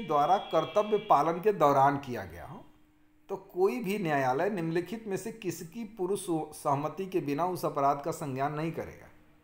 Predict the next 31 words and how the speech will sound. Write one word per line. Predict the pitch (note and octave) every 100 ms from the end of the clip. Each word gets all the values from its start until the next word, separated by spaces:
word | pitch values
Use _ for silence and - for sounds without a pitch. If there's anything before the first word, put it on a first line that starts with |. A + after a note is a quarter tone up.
| _ _ _ _ - -
ऑप्शन | B2+ - F#3+ F#3+
ए |
कहता | F#3+ E3+ D#3 E3
है | C3+
राज्य | B2+ C3+ D3
सरकार, | D3+ C#3+ D#3+ F#3 - - - - _ _ _ _ _ _ - _ _ _ _ -
ऑप्शन | D3 D3 G3
बी | F#3 G3+
कहता | F#3 D3+ D3+ F3
है | D3 - - -
उच्च | E3 -
न्यायालय, | F3 E3+ E3+ G#3+ - - -
ऑप्शन | D#3+ E3 G3+ F#3+
सी | G3
कहता | F3+ F3 D#3+ F3
है | D3+
राज्य | D3+ D#3
सरकार | E3 F3 D3+ D#3+ E3
के | F3+
परामर्श | - D3 C#3 C#3+ E3
से | -
उच्च | E3+ E3+
न्यायालय, | E3 E3 E3+ A#3+ - _ _ _
या | D#3+
ऑप्शन | D3+ D3+ E3
डी | E3
कहता | D#3+ C#3+ C#3 D3
है | D#3+
राज्य | C3 B2
का | A#2+ D#3
राज्यपाल। | A2 F#2 - -